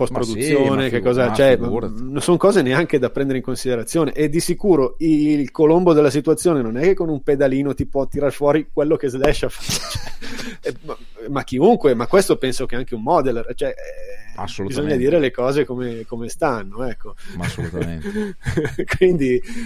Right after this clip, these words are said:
Speaker 2: non lo so, queste cose mi fanno un po' sorridere. E anche il fatto che mi mette un po' malinconia invece questa cosa qui,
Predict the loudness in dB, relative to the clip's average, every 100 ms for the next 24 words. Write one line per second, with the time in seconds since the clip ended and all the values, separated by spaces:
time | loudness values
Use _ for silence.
0 | -2 2 4 4 2 2 4 4 4 4
1 | 2 0 -2 -4 -2 -2 -2 -4 -4 2
2 | 2 2 0 4 6 6 4 2 0 -2
3 | -2 -2 -2 -2 -4 -2 -2 -2 -4 -12
4 | -12 -12 -6 -2 0 2 0 2 2 2
5 | 0 2 2 2 0 0 -2 -4 -4 -4
6 | -2 0 0 0 -2